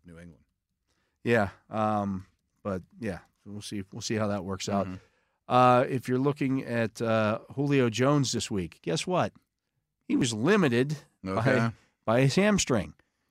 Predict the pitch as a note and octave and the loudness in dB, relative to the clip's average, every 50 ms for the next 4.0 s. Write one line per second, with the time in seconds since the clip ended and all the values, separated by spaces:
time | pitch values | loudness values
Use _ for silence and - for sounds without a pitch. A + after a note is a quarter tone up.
0 | _ - C4+ B3 - D4 D4 C#4+ C#4 B3+ - - - C4+ C#4 C#4+ C4+ A3+ E3 C#3+ | _ -2 0 2 2 2 4 4 4 4 4 4 6 6 6 8 6 6 4 4
1 | G#2+ - - - G3 - - A#3 C#3+ A2 G2+ - - G#2+ G2+ F#2 F#2 F#2 G#2+ G#2 | 4 2 2 2 2 2 2 2 2 2 0 0 -4 -4 -4 -4 -6 -8 -6 -6
2 | F#2+ F#2 F#2 F#2 E2+ F2 E2+ E2 D#2+ - _ _ - E3 E3+ F#3 F3+ F3+ - - | -6 -6 -8 -8 -8 -8 -10 -10 -12 -14 _ _ -20 -18 -14 -10 -8 -10 -10 -10
3 | - - _ _ _ _ _ - D#3+ D#3 E3+ E3+ C#3 B2 C3 C3 A#2+ A2 F#2+ | -16 -20 _ _ _ _ _ -4 0 0 2 2 2 0 2 2 2 0 -2